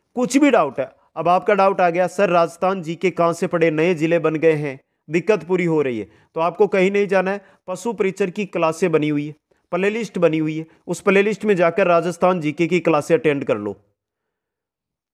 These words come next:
जो थर्ड ग्रेड का सिलेबस है, उसी के according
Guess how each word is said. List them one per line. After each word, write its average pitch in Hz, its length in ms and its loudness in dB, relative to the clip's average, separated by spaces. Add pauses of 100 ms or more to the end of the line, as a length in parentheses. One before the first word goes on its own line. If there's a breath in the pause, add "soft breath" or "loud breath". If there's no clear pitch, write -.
जो 277 480 2
थर्ड 214 200 4
ग्रेड 233 300 2
का 277 140 2
सिलेबस 202 460 -6
है, 240 80 2
उसी 247 400 0
के 311 120 2
according 185 480 0